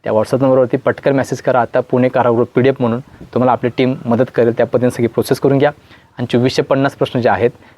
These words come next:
हे सगळे सगळे as it is करून घ्या. तुम्हाला शंभर टक्के या कारागृह स्पेशलसाठी जी काही पीडीएफ आहे त्याचा फायदा शंभर टक्के होणार आहे. समजलं काय म्हणतोय? फक्त आणि फक्त नव्याण्णव रुपयामध्ये.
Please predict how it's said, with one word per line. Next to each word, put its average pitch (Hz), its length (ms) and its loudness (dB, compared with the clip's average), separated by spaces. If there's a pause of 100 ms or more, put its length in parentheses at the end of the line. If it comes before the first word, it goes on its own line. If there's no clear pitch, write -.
हे 104 60 -4
सगळे 131 320 2
सगळे 107 360 -2 (140)
as 123 120 0
it 127 140 0
is 120 80 -2
करून 123 240 0
घ्या. 127 140 2
तुम्हाला 110 440 0
शंभर 127 280 0
टक्के 110 380 -2 (440)
या 113 140 2
कारागृह 127 600 2 (360)
स्पेशलसाठी 113 640 -2
जी - 180 -12
काही - 180 -2
पीडीएफ 123 320 0
आहे 107 80 2
त्याचा 107 200 -2
फायदा 110 320 -2
शंभर 101 260 -4
टक्के 98 220 -4
होणार 92 200 -2
आहे. 98 100 -12 (840)
समजलं 123 200 0
काय 135 80 0
म्हणतोय? 131 360 -2
फक्त 135 220 -2
आणि 131 140 0
फक्त 123 200 -4
नव्याण्णव 101 300 -2
रुपयामध्ये. 87 360 -4